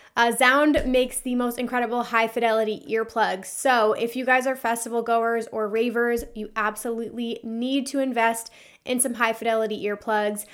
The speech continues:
Not only do they protect your hearing from any damaging levels of decibels of music, uh, but they also form really nicely to your ear, so they fit all different sizes.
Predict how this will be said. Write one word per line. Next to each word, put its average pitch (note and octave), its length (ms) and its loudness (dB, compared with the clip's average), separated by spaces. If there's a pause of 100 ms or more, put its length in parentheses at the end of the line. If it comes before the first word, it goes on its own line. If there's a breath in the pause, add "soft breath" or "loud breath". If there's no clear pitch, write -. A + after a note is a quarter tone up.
(180 loud breath)
Not A3 180 -4
only A#3 220 0
do A3+ 100 -4
they A3 120 2
protect A3 580 -6
your A3 140 -6
hearing A3 500 -2
from G#3 160 -10
any G#3+ 180 -4
damaging G#3 720 -4 (300 loud breath)
levels B3 440 2
of A3 100 -6
decibels G#3+ 580 -2
of G#3 240 -8
music, C4+ 680 0 (260 loud breath)
uh, A3 200 4
but A3+ 160 -4
they A#3 100 0
also A#3+ 400 0
form A#3+ 360 -4
really A3+ 220 -4
nicely G#3+ 300 -6
to A3+ 160 -10
your G#3 240 -2
ear, C#4 320 4
so C#4 100 -8
they A3 140 -2
fit A3 180 -4
all G#3+ 140 -4
different G#3+ 280 -8
sizes. C4 680 4